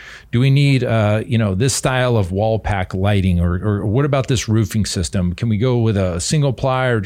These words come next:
or is foam cheaper? Is it three, you know, is it three inch foam? Is the insulation gonna be on the roof or underneath with bats? Like, all this stuff's been happening.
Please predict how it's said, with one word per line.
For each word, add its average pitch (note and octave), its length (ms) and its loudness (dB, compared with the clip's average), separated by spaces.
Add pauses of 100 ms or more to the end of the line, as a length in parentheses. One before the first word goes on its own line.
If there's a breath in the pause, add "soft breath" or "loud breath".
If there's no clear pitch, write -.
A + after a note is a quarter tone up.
(180)
or A2 120 0
is E2+ 100 -4
foam C3+ 340 2
cheaper? F#2+ 480 -2
Is E2+ 80 -2
it G2+ 140 -4
three, C#3+ 340 -2
you C3+ 80 -4
know, G#2 100 0
is F#2+ 100 -2
it G2 60 -6
three C#3+ 260 0
inch C3+ 120 0
foam? C#3 440 2
Is F#2+ 140 -2
the G#2 140 -2 (440 loud breath)
insulation D3+ 560 0
gonna A2 80 2
be A2 180 -2
on D3+ 200 2
the D3 60 4
roof C3+ 360 2
or - 120 -8
underneath B2 540 0
with G2 180 -2
bats? G2 400 -2
Like, G2+ 160 -4
all E3+ 260 0
this D3+ 140 0
stuff's - 380 -4
been G2 120 -2
happening. E2+ 440 -6